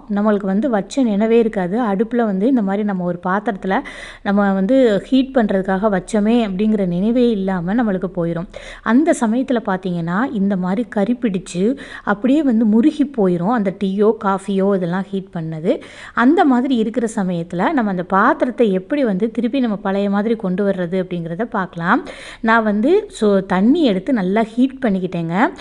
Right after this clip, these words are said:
ஒரு பெரிய அகலமான பவுல்ல இந்த மாதிரி தண்ணி சேர்த்துட்டு, அதுல நீங்க என்ன டிஷ் வாஷ் யூஸ் பண்றீங்களோ அதை சேர்த்துக்கோங்க. அது கூடவே கொஞ்சம் போல வினிகர் சேர்த்துக்கோங்க.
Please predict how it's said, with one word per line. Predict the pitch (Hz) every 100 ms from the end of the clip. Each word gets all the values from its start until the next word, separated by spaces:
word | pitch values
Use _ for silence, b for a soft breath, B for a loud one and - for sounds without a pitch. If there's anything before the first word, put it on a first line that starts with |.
| B B
ஒரு | - 220
பெரிய | 208 220 269 294
அகலமான | 202 233 233 233 240 240
பவுல்ல | 190 185 185 175 262
இந்த | 359 208
மாதிரி | 175 214
தண்ணி | 220 180 208 226
சேர்த்துட்டு, | 202 170 175 196 254
அதுல | 349 202 175 196 381
நீங்க | 247 196
என்ன | 180 202 320
டிஷ் | 294 220 -
வாஷ் | 254 240 226
யூஸ் | 196 -
பண்றீங்களோ | 196 190 175 170 240
அதை | 262 185 -
சேர்த்துக்கோங்க. | 180 180 175 165 170 269 B B B B
அது | 220 240 359
கூடவே | 339 240 185 226 359
கொஞ்சம் | 226 196 202
போல | 202 185
வினிகர் | 226 202 202 226 240 226
சேர்த்துக்கோங்க. | 196 185 180 175 170